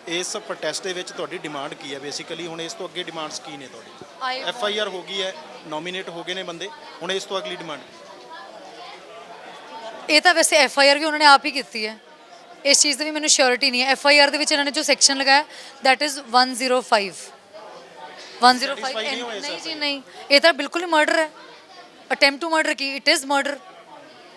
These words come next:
Speaker 2: ਇਹ ਤਾਂ ਇਹਨਾਂ ਨੇ ਬਿਲਕੁਲ ਹੀ ਮਾਈਨਰ ਜੀ ਐਵੇਂ ਹੀ ਲਾਤੀ, ਅਹ, ਜਿਹੜੀ ਧਾਰਾ ਲਾਈ ਹੈ ਇਹਨਾਂ ਨੇ।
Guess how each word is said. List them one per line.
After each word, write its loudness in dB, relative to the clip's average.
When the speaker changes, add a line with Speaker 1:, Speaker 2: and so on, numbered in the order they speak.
Speaker 2:
ਇਹ 2
ਤਾਂ 6
ਇਹਨਾਂ 4
ਨੇ 6
ਬਿਲਕੁਲ 0
ਹੀ 4
ਮਾਈਨਰ 2
ਜੀ -4
ਐਵੇਂ 4
ਹੀ 0
ਲਾਤੀ, 2
ਅਹ, -10
ਜਿਹੜੀ 0
ਧਾਰਾ 8
ਲਾਈ 2
ਹੈ 0
ਇਹਨਾਂ -4
ਨੇ। -6